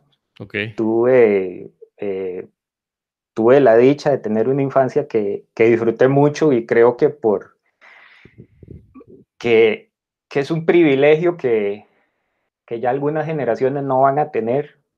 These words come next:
Speaker 2: eh, de, de esa libertad que teníamos, eh, los de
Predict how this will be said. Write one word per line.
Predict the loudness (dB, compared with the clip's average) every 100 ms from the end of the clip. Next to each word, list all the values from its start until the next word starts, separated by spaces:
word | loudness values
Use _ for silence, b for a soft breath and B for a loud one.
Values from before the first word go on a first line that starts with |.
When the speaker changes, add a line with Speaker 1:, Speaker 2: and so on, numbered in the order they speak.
| _ _
Speaker 2:
eh, | -8 -6 -6 -8
de, | -6 -4 -4 -8 -12
de | -12 -10 -10 -10 -12 -18 _ _ _ _ _ _ _ _ _ -2
esa | 2 4
libertad | 4 4 4 2 0
que | 0
teníamos, | -2 -2 0 0 0 -2 -4 -10 -20 _ _ _ _ _ -8
eh, | -6
los | -2 -2 -2
de | -4 -4 -6